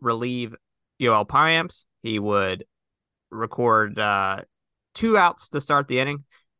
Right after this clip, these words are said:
uh, and then a, a walk would see Hobie Milner come on and throw seven pitches to record one out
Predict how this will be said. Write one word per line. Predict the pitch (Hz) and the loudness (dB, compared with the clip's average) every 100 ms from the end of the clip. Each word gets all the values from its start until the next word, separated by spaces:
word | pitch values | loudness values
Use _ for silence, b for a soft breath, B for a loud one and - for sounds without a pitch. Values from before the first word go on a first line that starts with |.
| - | -4
uh, | 107 101 | 0 0
and | 104 101 104 | -2 -4 -2
then | 107 104 104 _ - | -2 -4 -10 _ -6
a, | 101 - | -6 -4
a | 107 | -4
walk | 110 117 123 - | -2 0 0 0
would | 107 | -6
see | - 113 | -4 -6
Hobie | 110 120 113 104 | 0 0 2 -2
Milner | 104 107 104 104 | -2 -4 -4 -6
come | - 107 | -4 -2
on | 104 101 95 _ _ _ - | 0 0 -4 _ _ _ -10
and | 101 98 95 | -8 -8 -4
throw | 104 101 95 | 0 2 0
seven | - 156 139 | 0 0 0
pitches | 117 113 107 98 | -4 -6 -6 -8
to | 110 | -6
record | 104 - 107 98 | -6 -4 -4 -2
one | 101 101 | -4 -4
out | 98 98 | -4 -6